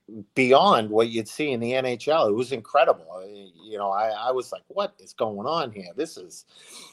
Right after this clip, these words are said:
this is nuts." But, um, you know, you had guys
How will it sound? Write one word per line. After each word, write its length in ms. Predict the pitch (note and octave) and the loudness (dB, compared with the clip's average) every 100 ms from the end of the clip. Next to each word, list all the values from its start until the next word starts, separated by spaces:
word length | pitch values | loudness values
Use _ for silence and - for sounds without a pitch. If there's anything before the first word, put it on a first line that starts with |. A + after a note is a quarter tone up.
| - | -2
this 200 | F3 E3+ | 0 2
is 140 | C#3 A#2+ | 0 2
nuts." 400 | C3+ D#3+ - - | 4 4 2 0
But, 320 | - G#2 - _ _ _ - | 2 2 -2 _ _ _ -6
um, 420 | G2+ G2 F#2 E2+ _ _ _ _ _ | -4 -4 -8 -14 _ _ _ _ _
you 120 | G#2+ G#2+ | -6 -6
know, 120 | F#2+ | -4
you 140 | G2 | -6
had 240 | A2+ G#2+ - | -4 -4 -2
guys 680 | A#2+ B2+ B2 A2+ - - | -2 0 0 -2 -12 -20